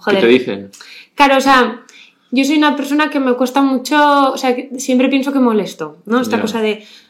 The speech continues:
Speaker 2: "No quiero molestar",
Speaker 1: Ya.
Speaker 2: "Ay, no, tranqui, ya voy yo", "Ay, no, tranqui, ya". Entonces, de repente, como, "Vente a casa a cenar", y digo,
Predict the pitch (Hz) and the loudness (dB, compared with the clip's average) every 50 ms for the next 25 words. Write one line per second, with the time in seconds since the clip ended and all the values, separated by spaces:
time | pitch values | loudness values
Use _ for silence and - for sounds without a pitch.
0 | _ _ _ _ 247 240 262 262 254 240 247 240 247 240 - 208 196 196 208 214 | _ _ _ _ -8 -4 -2 -2 0 0 -2 -2 -4 -6 -8 -8 -8 -10 -10 -12
1 | 208 202 196 190 254 262 262 269 254 247 269 262 254 226 233 220 233 240 247 247 | -12 -12 -12 -10 -6 -4 -4 -4 -4 -4 -4 -4 -4 -4 -4 -4 -2 0 2 2
2 | 240 190 185 190 190 - _ - 240 254 247 247 247 262 262 247 247 226 226 240 | 0 0 -4 -8 -12 -12 _ -6 -4 -4 -4 -4 -6 -6 -8 -8 -6 -4 -4 -4
3 | 226 240 - _ _ _ _ _ _ 240 226 269 269 262 269 269 269 262 269 269 | -4 -6 -12 _ _ _ _ _ _ -2 -2 0 0 0 -2 -2 -2 -2 -2 -2
4 | 269 254 247 220 220 233 214 214 202 202 202 196 196 - - _ _ _ _ - | -2 0 -2 -2 -2 -2 -4 -2 -2 -4 -4 -6 -6 -10 -16 _ _ _ _ -4
5 | - 294 302 339 349 349 359 349 330 320 294 330 311 277 233 180 - - - - | -2 0 2 2 0 0 -2 -6 -6 -4 -2 0 0 2 0 0 -2 -6 -10 -16
6 | _ _ _ _ _ _ - 208 202 202 196 190 175 165 - - - _ | _ _ _ _ _ _ -8 -6 -6 -6 -6 -6 -6 -6 -8 -10 -18 _